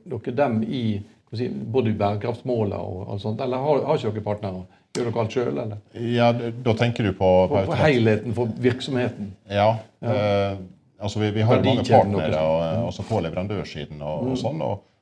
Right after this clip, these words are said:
Speaker 2: og vi har jo på en måte lagt en bærekraftstrategi
Speaker 1: Ja.
Speaker 2: der vi begynner på en måte nå med våre produkt. Eh, så flyttes dette her i
Speaker 1: Mm.
Speaker 2: neste omgang ut til våre samarbeidspartnere og partnere for å kartlegge
Speaker 1: Ja.
Speaker 2: klimafotavtrykk og, og sånt som vi har i de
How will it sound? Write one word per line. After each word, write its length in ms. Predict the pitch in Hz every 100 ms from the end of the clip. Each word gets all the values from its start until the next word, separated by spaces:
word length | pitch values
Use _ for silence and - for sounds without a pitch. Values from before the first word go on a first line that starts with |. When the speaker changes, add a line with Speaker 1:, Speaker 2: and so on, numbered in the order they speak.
| _
Speaker 2:
og 60 | 98
vi 60 |
har 120 | 101 104
jo 40 |
på 100 | 78
en 60 | 95
måte 180 | 104 101
lagt 220 | 98 -
en 120 | 82
bærekraftstrategi 1040 | 80 87 90 104 - - 80 - 82 123 120
Speaker 1:
Ja. 40 | 98
Speaker 2:
der 140 | 95
vi 100 | 87
begynner 380 | 90 113 73 69
på 120 | -
en 60 | 82
måte 540 | 98 - 82 80 80 82
nå 140 | 101 87
med 180 | 90
våre 340 | 80 78 78 80 -
produkt. 480 | 92 120 - _ _ _ _ _ _ -
Eh, 240 | 90 92 90
så 160 | - 98
flyttes 380 | - 98 82 -
dette 200 | 92 95
her 200 | 92 82 92
i 260 | 95 78 78
Speaker 1:
Mm. 120 | -
Speaker 2:
neste 240 | - 95 92
omgang 300 | 78 80 80 78
ut 220 | 98 -
til 360 | 92 80 78 76 82
våre 200 | 82 82
samarbeidspartnere 840 | 107 80 78 71 - 82 - 80
og 260 | 78 78 -
partnere 440 | 98 - 78 80 - _ _
for 100 | 95
å 40 | -
kartlegge 440 | 92 - 80 73
Speaker 1:
Ja. 40 | 78
Speaker 2:
klimafotavtrykk 960 | - 90 - 101 80 80 82 82 -
og, 260 | 87 82 -
og 60 |
sånt 160 | - 85
som 120 | -
vi 60 | 87
har 180 | 87 82 73
i 160 | 76
de 320 | 73 95 71